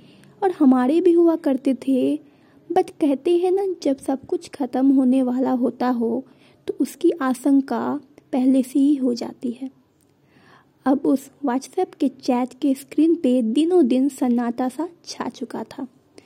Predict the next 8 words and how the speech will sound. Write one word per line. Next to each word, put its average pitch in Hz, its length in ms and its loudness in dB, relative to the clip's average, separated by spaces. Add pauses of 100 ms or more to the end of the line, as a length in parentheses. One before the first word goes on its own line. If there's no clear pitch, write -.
(320)
अब 233 200 -4
उस - 280 -2
सन्नाटे 285 540 4
में 311 180 4
दिल 339 360 0
को 339 180 2
अकेले 277 540 -2
पाना 262 520 0